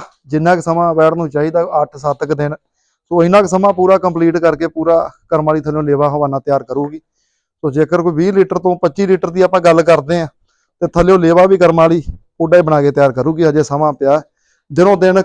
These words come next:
ਘੰਟਿਆਂ ਦੇ ਵਿੱਚ, ਘੰਟੇ 'ਚ ਵੀ ਆਪਾਂ ਗੱਲ ਕਰਦੇ ਵੀ ਵੈੜਾਂ ਘੰਟਿਆਂ, ਘੰਟਿਆਂ ਦੇ ਬਾਅਦ ਜਿਵੇਂ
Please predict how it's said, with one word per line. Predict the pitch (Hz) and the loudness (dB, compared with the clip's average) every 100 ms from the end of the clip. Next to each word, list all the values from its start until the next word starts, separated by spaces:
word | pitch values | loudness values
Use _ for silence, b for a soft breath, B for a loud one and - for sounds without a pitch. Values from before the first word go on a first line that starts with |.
| 190 | 0
ਘੰਟਿਆਂ | 175 165 165 | -2 0 2
ਦੇ | 175 | 2
ਵਿੱਚ, | 170 160 170 | 2 0 -2
ਘੰਟੇ | 170 143 151 | -2 0 0
'ਚ | 156 | 0
ਵੀ | 160 | -2
ਆਪਾਂ | 147 156 | -2 -2
ਗੱਲ | 147 147 | -2 0
ਕਰਦੇ | 151 147 165 | -2 -2 -4
ਵੀ | 170 | -2
ਵੈੜਾਂ | 160 180 175 | 2 2 0
ਘੰਟਿਆਂ, | 175 156 156 | -4 -4 -4
ਘੰਟਿਆਂ | 175 156 151 | -4 -6 -6
ਦੇ | 151 | -6
ਬਾਅਦ | 147 151 | -8 -12
ਜਿਵੇਂ | 151 147 | -14 -16